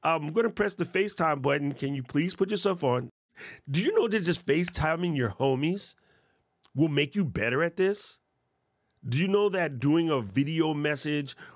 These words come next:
or Instagram lives with your friends, you know, not even everybody else can see, like a private situation,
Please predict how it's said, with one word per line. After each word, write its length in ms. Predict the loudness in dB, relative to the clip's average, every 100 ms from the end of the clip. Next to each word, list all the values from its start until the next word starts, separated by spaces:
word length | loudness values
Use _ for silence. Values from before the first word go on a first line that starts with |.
| _
or 320 | 2 4 2 0
Instagram 720 | -2 -2 -4 -2 0 0 0
lives 340 | 0 0 0 -2
with 200 | -2 0
your 100 | -4
friends, 400 | 0 0 0 -2
you 80 | 0
know, 180 | -2 -2
not 220 | -2 0
even 180 | 2 2
everybody 500 | 0 -2 0 0 0
else 120 | -2 -2
can 120 | -6
see, 200 | -4 -4
like 200 | -6 -8
a 40 |
private 640 | -14 -8 -2 0 2 2 0 -14 -18
situation, 960 | -2 -2 0 -2 2 2 0 -4 -6